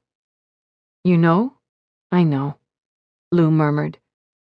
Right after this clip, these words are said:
After a lifetime of hiding her true nature and pretending to be something she wasn't, she'd burned bright and fast and hard in Outpost. In the town known as Santa Olivia before it was cordoned off from the rest of the world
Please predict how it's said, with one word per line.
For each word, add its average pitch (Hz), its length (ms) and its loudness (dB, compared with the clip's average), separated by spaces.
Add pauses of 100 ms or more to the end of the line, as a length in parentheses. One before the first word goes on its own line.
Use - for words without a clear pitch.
(480)
After 226 360 2
a 202 80 4
lifetime 180 720 0
of - 240 -4
hiding 160 300 0
her 131 160 -4
true 160 320 -2
nature 147 600 -4 (140)
and 160 160 -2
pretending 180 560 0
to 143 100 -8
be 147 120 -4
something 165 480 0
she 139 160 -6
wasn't, 139 560 -4 (400)
she'd 226 500 0
burned 143 400 0
bright 156 480 -2
and 143 160 -2
fast 156 460 -2
and 139 160 -2
hard 151 360 2
in 170 140 2
Outpost. 151 720 -2 (720)
In 208 160 4
the 190 100 2
town 269 440 4
known 208 260 4
as 143 100 0
Santa 196 460 -2
Olivia 160 560 2
before 202 460 2
it 117 100 -4
was 143 180 -6
cordoned 143 460 -2
off 160 220 2
from 139 240 -4
the 139 100 -2
rest 151 300 -4
of 113 100 -12
the 143 80 -4
world 143 460 -2